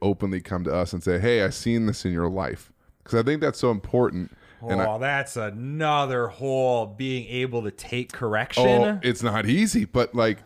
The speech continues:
Speaker 1: I, when we don't get it because we live this perfect life and we present this perfect life that we're not dealing with,
Speaker 2: Mm-hmm.
Speaker 1: um, you know,
Speaker 2: Absolutely.
Speaker 1: we, we need to, I think it's imperative to surround yourself with people who can,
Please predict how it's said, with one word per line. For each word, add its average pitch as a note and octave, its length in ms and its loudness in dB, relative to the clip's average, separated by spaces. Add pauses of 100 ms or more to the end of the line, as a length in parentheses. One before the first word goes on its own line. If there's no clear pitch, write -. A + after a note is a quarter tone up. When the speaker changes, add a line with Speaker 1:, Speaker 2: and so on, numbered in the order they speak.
(120)
Speaker 1:
I, G2+ 140 2
when G2 560 2
we - 100 -2
don't F2+ 340 0
get B2 220 4
it B2 140 0
because E2+ 340 -4
we F2+ 100 -2
live E2+ 280 -2
this F2 140 -4
perfect - 460 -8
life A2+ 400 2
and E2+ 160 -4
we E2 120 -4
present F2+ 420 -2
this F2 140 -4
perfect F#2 380 -4
life G2+ 320 0
that E2+ 120 -2
we're E2 100 -2
not F2+ 220 -4
dealing G#2 300 0
with, E2 220 -4 (460)
Speaker 2:
Mm-hmm. F2+ 140 -8
Speaker 1:
um, F2 340 0 (140)
you C#2+ 60 -8
know, F2+ 80 -2
Speaker 2:
Absolutely. A2 440 -4
Speaker 1:
we, G2 300 0 (100)
we G2 160 0
need G#2 420 0
to, F2 240 -2
I F2 60 0
think F#2 200 0
it's E2+ 140 -8
imperative F2 520 -4
to - 40 -10
surround F2 380 -6
yourself D#2+ 280 -6
with F2 120 -12
people E2+ 300 -6
who F2 140 -8
can, F2+ 480 -6